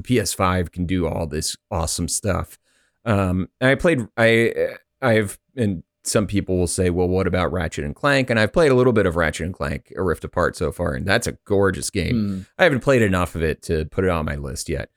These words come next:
Speaker 1: Uh, retroactively, A, maybe it might end up on this list. But for now, Returnal is, oh, it is so good. And the less you know about the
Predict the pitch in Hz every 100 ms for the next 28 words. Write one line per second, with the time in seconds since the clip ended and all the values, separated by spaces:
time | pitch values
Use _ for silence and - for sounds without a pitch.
0 | _ _ _ - 90 82 90 113 107 101
1 | 98 95 104 92 92 90 87 _ _ _
2 | _ - 107 90 85 - 67 73 73 71
3 | 76 - 55 67 - - 64 - 123 104
4 | 117 143 156 110 101 101 - 117 117 98
5 | 90 78 87 85 - - - _ _ _
6 | _ _ _ _ _ _ - 120 101 -
7 | - 117 113 95 - 110 104 101 92 87
8 | - 120 127 131 131 127 147 - 160 127
9 | 110 107 110 98 90 98 95 95 85 90
10 | 85